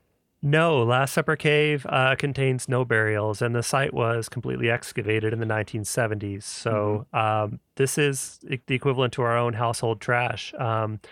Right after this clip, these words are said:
Speaker 1: some of the sandals, uh, do display some charring, so they may have been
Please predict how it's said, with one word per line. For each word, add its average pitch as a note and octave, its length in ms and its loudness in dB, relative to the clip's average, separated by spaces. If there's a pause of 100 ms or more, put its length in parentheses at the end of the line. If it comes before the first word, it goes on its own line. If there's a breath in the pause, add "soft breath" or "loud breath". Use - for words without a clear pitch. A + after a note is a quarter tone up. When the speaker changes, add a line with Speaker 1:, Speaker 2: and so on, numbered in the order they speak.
(180 loud breath)
Speaker 1:
some C3+ 260 0
of C3 100 2
the B2 100 0
sandals, A#2+ 760 2
uh, A#2+ 180 -2
do B2+ 160 2
display A#2+ 480 0
some A#2 240 -4
charring, C3 460 -2
so - 120 -4
they B2 120 0
may A2+ 140 0
have A2 180 0
been A2 320 0